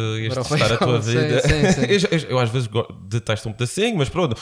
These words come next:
Speaker 1: não de todo, consigo me virar
Speaker 2: Sim,
Speaker 1: nesta vida.
Speaker 2: mas tem que ser alguma, tem que ser alguma coisa que nós, nós não temos assim tanto tempo.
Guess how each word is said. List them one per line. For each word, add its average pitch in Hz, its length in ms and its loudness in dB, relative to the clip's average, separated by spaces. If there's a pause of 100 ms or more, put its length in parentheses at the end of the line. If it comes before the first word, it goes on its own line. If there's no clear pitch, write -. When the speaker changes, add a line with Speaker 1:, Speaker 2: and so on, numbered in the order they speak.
(140)
Speaker 1:
não 135 200 2
de - 100 -10
todo, 98 300 -4
consigo 98 760 -2
me 95 140 -6
virar 92 220 -2
Speaker 2:
Sim, 98 60 -2
Speaker 1:
nesta 95 200 -4
vida. 101 260 -6
Speaker 2:
mas 98 80 -6
tem 285 120 -10
que - 60 -14
ser 143 60 -6
alguma, 123 600 -10
tem 127 160 -12
que 120 60 -12
ser 131 80 -10
alguma 113 320 -4
coisa 113 260 -10
que - 160 -18
nós, - 280 -16
nós 98 400 -14
não 110 120 -6
temos 110 180 -4
assim 110 240 -4
tanto 110 280 -6
tempo. 107 360 -10